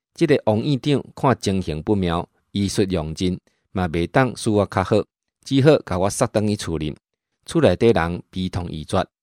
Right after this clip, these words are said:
亲朋好友四界替我找良医，搁买药啊，一共又搁开启一万外块的人民票。规个医疗一年，搁去检查病情犹原是无变。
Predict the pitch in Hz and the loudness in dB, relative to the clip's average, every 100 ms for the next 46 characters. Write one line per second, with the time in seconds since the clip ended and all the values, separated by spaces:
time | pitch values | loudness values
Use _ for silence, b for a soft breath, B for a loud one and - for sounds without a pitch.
0 | _ _ _ - 135 135 95 101 127 139 | _ _ _ -2 0 2 0 2 2 4
1 | 143 113 - _ - 180 143 156 135 - | 4 2 -4 _ -8 -4 2 4 2 2
2 | 113 127 135 - 80 85 90 - 117 127 | 2 2 2 -2 -2 -2 -4 -2 -2 -2
3 | - _ - 92 104 90 80 95 92 - | -6 _ 0 4 2 2 0 0 0 -6
4 | _ _ _ _ _ 147 - 104 107 - | _ _ _ _ _ 0 4 4 4 -4
5 | 90 80 113 - 90 - 107 - 85 78 | -8 0 0 0 -4 -2 -4 -4 -6 -6
6 | 71 76 69 - 120 - 90 85 80 78 | -4 -4 -4 2 2 2 -4 -4 -6 -6
7 | - 80 - _ _ _ _ _ 117 117 | -6 -6 -8 _ _ _ _ _ 0 4
8 | 113 120 - 110 120 156 156 90 78 78 | 6 6 2 -2 2 2 2 -4 -2 -4
9 | - _ _ - 113 117 - 110 104 107 | -6 _ _ -6 -2 -2 0 0 2 2
10 | 107 107 - 90 80 85 90 - - 90 | 2 0 -4 -4 -4 -4 -4 -6 -4 -4
11 | 85 80 80 73 87 82 82 | -2 -6 -6 -6 -4 -4 -6